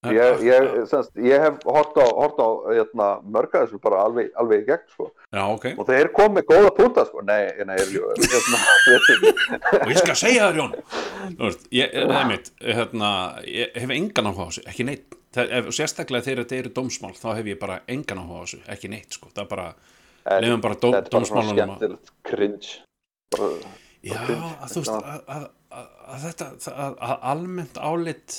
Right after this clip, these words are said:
Speaker 1: að almenningsálit skipti þessu fyrirtæki einhverju. Það heldur bara áfram að veiða og svindla eins og það var að gera, ef það var að gera það. Þú veist, þá bara að gera það, eins og, eins og kannski svona varð frekar augljóst í, í,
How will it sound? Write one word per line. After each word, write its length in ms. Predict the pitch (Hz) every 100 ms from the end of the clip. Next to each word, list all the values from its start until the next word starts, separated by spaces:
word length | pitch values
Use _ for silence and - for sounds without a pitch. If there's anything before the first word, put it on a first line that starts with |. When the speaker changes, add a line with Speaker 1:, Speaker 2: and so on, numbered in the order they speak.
| -
Speaker 1:
að 240 | 120 117
almenningsálit 800 | 127 165 170 156 - 143 147 -
skipti 640 | - 175 180 - - 190 160
þessu 460 | 131 - 175 - 160
fyrirtæki 640 | - 202 214 202 202 202
einhverju. 400 | - 208 - 170 127 _ _ _
Það 160 | 110 127
heldur 260 | 175 202
bara 100 | 208
áfram 240 | 202 220 208
að 120 | 202
veiða 320 | 214 208 196
og 160 | 190 165
svindla 440 | 190 190 175 160 151 139
eins 260 | - 156 147
og 140 | 156
það 100 | 151
var 140 | 147 143
að 80 | 147
gera, 240 | 143 110
ef 220 | 110 123
það 100 | 131
var 140 | 123 123
að 80 | 127
gera 160 | 98
það. 160 | 87 - _ _ _ _ _ _ _ _ _
Þú 40 | 123
veist, 140 | -
þá 140 | - 139
bara 240 | 147 147
að 140 | -
gera 240 | - 143 135
það, 180 | 135 123
eins 220 | 127 123
og, 100 | 143
eins 200 | - 120
og 140 | 127 117 -
kannski 320 | 131 - 123
svona 220 | 127 110 90 - _ _ _ _ _ _ _ _
varð 240 | 113 117
frekar 380 | - 120 117 117
augljóst 480 | 123 123 120 110 -
í, 160 | - 113 110
í, 260 | - 107